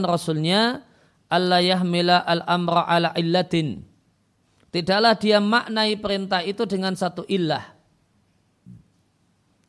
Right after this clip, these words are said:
Ini kerjaan orang yang, eh, berilmu. Namun tidak punya penghormatan terhadap perintah dan larangan Allah.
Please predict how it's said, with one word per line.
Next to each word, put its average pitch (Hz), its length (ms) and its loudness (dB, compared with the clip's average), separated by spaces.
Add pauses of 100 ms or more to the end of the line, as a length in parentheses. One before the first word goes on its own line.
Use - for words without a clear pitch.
Ini 151 80 -4
kerjaan 165 460 -2
orang 185 200 4
yang, 180 260 6 (680)
eh, - 440 0 (120)
berilmu. 180 640 2 (2500)
Namun 170 240 0
tidak - 240 0
punya 190 240 0
penghormatan 185 640 0
terhadap 170 320 -4
perintah 180 300 -4
dan 165 100 -4
larangan 160 240 -6
Allah. 160 360 -2